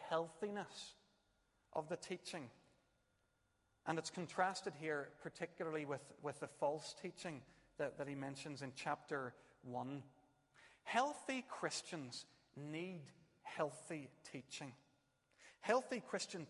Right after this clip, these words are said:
teaching leads to healthy Christian behavior. So Titus is to teach doctrine that strengthens and brings health to the body of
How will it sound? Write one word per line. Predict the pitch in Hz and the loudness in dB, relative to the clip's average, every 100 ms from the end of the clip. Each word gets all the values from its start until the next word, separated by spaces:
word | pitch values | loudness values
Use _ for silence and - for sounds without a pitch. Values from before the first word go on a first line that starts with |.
| - | -4
teaching | 170 - 180 143 - - | -6 -4 -6 -8 -14 -12
leads | 135 139 147 170 135 - - | -2 0 -2 -4 -6 -8 -6
to | - | -10
healthy | - - 151 147 165 143 - | -6 0 0 0 -4 -4 -4
Christian | 151 - 151 131 | -4 -4 -6 -6
behavior. | 123 107 120 113 135 131 - - - _ _ _ _ _ _ _ _ _ | -6 -6 -6 -2 -2 -4 -8 -20 -20 _ _ _ _ _ _ _ _ _
So | - 135 | -8 -8
Titus | - 156 - - - - - - - | 0 0 2 0 -4 -10 -20 -20 -8
is | 143 127 | -4 -4
to | - | -6
teach | - - 165 - - | -10 -8 -8 -8 -2
doctrine | 135 127 - 143 127 120 - - _ _ - | 0 0 -2 -4 -4 -8 -18 -20 _ _ -4
that | 131 | 0
strengthens | - - 135 127 - 139 123 | 0 -2 -4 -4 -4 -4 -4
and | 135 123 | -4 -4
brings | 135 123 | -4 -4
health | - 123 117 - - - _ _ - | -4 -2 -4 -8 -20 -20 _ _ -6
to | |
the | 131 | -4
body | 123 120 117 | 0 0 0
of | 113 | -6